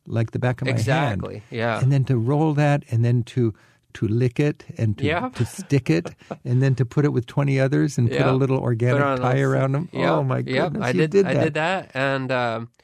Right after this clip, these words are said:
Speaker 2: I didn't know that's kind of what founded, uh, Tampa. It was just a s-, very small fishing community
Speaker 1: I,
Speaker 2: originally.
Speaker 1: I had no idea.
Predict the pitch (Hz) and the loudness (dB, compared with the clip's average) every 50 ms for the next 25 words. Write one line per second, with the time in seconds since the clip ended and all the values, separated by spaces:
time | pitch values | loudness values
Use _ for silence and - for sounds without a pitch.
0 | _ _ _ _ _ _ 135 151 170 165 139 131 135 165 202 214 165 127 117 113 | _ _ _ _ _ _ -6 -4 -4 -4 -4 -2 0 0 0 0 0 -2 -4 -4
1 | - - - 151 - - 143 139 123 123 117 113 117 113 104 90 - _ - 117 | -6 -12 -20 -20 -14 -8 -6 -4 -2 -2 -2 -2 -2 -2 -2 -4 -6 _ -6 -6
2 | 113 113 117 110 110 110 101 98 - - 110 107 104 101 - 120 107 101 92 - | -4 -4 -4 -4 -4 -4 -4 -6 -10 -8 -8 -8 -8 -8 -8 -8 -8 -8 -8 -10
3 | 92 85 104 110 117 135 123 120 131 123 123 143 139 - 135 113 - - 127 131 | -10 -10 -10 -12 -10 -8 -4 -4 -4 -2 -2 -4 -4 -2 -4 -6 -6 -6 -4 -4
4 | 143 135 131 120 - - - 131 123 123 123 123 - 139 139 - 165 127 - 123 | -4 -4 -4 -6 -10 -8 -4 -2 -2 -2 -2 -2 -2 -4 -4 -2 -6 -6 -6 -6
5 | 110 104 110 107 107 107 107 104 107 101 - - 113 113 113 135 139 135 131 104 | -6 -4 -4 -4 -4 -4 -4 -6 -6 -8 -8 -8 -4 -2 0 0 0 0 0 -2
6 | 98 95 104 120 131 120 127 127 120 120 123 123 143 151 135 135 143 151 151 - | -2 -4 -2 0 0 2 2 2 0 0 0 0 0 0 -2 -2 -2 -2 -2 -4
7 | - | -6